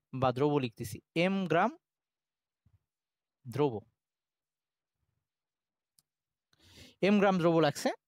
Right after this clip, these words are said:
তাইলে আমরা যেহেতু বলছি সম্পৃক্ত দ্রবণটার ভর ক্যাপ-, ভর ক্যাপিটাল এম, আর এর মধ্যেই দ্রবীভূত হয়েছে এম গ্রাম লবণ, তো দ্রবণ মানে হচ্ছে দ্রব প্লাস দ্রাবক।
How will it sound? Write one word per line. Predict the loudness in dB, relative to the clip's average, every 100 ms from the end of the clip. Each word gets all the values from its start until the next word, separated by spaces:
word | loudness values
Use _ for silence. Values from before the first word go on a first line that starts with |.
| _ _ _ _
তাইলে | 2 2
আমরা | 4 4 4 2 -2
যেহেতু | 0 0 2
বলছি | 4 4 2
সম্পৃক্ত | 2 2 2 -2 0
দ্রবণটার | 2 4 4 4 4 4
ভর | 4 4
ক্যাপ-, | 2 0 -2 -2
ভর | 2 4 2
ক্যাপিটাল | 2 2 4 2 2 -6 -2
এম, | 0 2 -2 -8 -20 -20 -20 -20 _ _ _ 0
আর | 2 2 0 0
এর | 2
মধ্যেই | 4 4 4 4
দ্রবীভূত | 6 6 6
হয়েছে | 6 6 4 4 4
এম | 4 2 4
গ্রাম | 4 4 4
লবণ, | 4 4 0 -2 -10 -20 _ -4
তো | -4
দ্রবণ | 2 4 4
মানে | 4 4
হচ্ছে | 4 4 2
দ্রব | 4 4 4
প্লাস | 4 4 2 0
দ্রাবক। | 0 0 -4